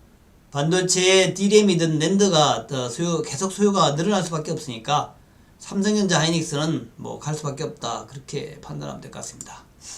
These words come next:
오늘 지수 차트 좀 잠시 보고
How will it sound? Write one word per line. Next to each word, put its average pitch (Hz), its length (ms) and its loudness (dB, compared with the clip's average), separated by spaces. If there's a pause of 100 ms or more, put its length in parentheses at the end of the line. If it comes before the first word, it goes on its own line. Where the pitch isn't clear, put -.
(920)
오늘 185 600 6
지수 214 280 0
차트 214 280 2
좀 180 160 4
잠시 160 420 0
보고 135 760 0